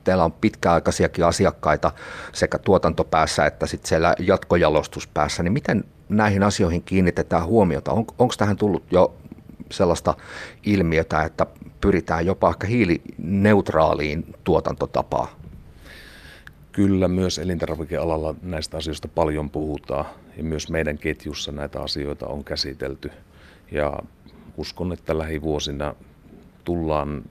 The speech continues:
Speaker 2: hyvin lähelle hiilineutraalia toimintaa myös näissä asioissa.
Speaker 1: Tiedetään se, että yle-, usein tällaiset ympäristöystävällisyyteen liittyvät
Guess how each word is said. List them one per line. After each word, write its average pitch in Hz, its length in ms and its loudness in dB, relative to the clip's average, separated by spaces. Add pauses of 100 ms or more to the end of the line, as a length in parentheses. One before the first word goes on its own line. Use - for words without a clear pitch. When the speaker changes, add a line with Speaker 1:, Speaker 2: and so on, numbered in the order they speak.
(260)
Speaker 2:
hyvin 80 320 -4
lähelle 73 320 -6
hiilineutraalia 71 920 -8
toimintaa 71 500 -6
myös 78 240 -6
näissä 69 360 -6
asioissa. - 580 -10 (1500)
Speaker 1:
Tiedetään 90 360 4
se, 90 120 6
että 87 180 4
yle-, 90 300 6
usein 87 260 4
tällaiset 87 340 2
ympäristöystävällisyyteen 87 1300 2
liittyvät 85 420 0